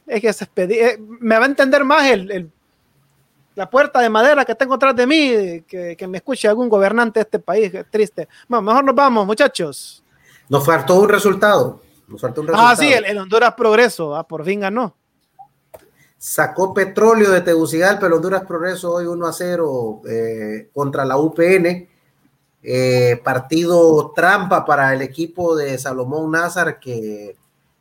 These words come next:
Speaker 2: pensaba, pe-, pe-, creo yo, que, que pudieran a-, haber puntuado, salido con los tres puntos hoy.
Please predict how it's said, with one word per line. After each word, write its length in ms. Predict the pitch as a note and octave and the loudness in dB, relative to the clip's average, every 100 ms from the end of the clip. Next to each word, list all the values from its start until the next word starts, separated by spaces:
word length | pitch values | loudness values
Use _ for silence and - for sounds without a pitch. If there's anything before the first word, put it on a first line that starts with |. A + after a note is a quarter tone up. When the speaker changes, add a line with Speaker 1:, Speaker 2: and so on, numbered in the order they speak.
| _ _ _ _ | _ _ _ _
Speaker 2:
pensaba, 720 | C#3+ C#3+ C3 A3+ D#4 B3+ E3+ | -6 -4 -2 2 2 2 -2
pe-, 180 | F3+ F3+ | -6 -8
pe-, 240 | - F#3 | -10 -12
creo 200 | G#3 A#3+ | -6 -4
yo, 200 | A3+ B3 | -2 -4
que, 540 | A3 D3+ A2+ G2+ - _ _ _ _ _ _ | -6 -12 -12 -16 -20 _ _ _ _ _ _
que 100 | C3+ | -16
pudieran 680 | C3+ C3+ C#3 D#3+ F#3 F#3 E3 | -14 -12 -6 -2 -2 -2 -4
a-, 140 | D#3 | -4
haber 500 | D3+ D3 D3+ F3 F3+ | -2 -2 0 0 -2
puntuado, 1120 | - D#3+ - F3 F#3 F#3 E3+ C#3+ C3+ B2+ B2 - - - _ | -10 -10 -6 0 0 2 0 -2 -4 -6 -6 -10 -20 -20 _
salido 460 | - C3 D#3+ F3+ F3 | -12 -8 -6 -6 -6
con 440 | C3+ B2 A#2+ A#2+ | -8 -10 -12 -10
los 140 | B2 | -10
tres 160 | - E3 | -6 -8
puntos 400 | - F#3+ F3+ F3+ | -6 -8 -6 -4
hoy. 300 | F#3+ D#3+ | -2 -2